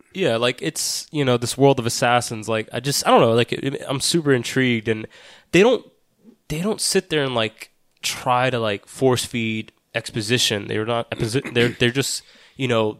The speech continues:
they're, they're showing you their world, and through, like, little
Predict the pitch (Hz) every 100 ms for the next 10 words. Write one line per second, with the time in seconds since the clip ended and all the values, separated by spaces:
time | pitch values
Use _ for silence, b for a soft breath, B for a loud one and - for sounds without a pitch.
0 | _ 127 127 110 107 - - 160 135 113
1 | 110 104 107 110 113 113 107 - 110 -
2 | 117 113 110 110 117 123 123 117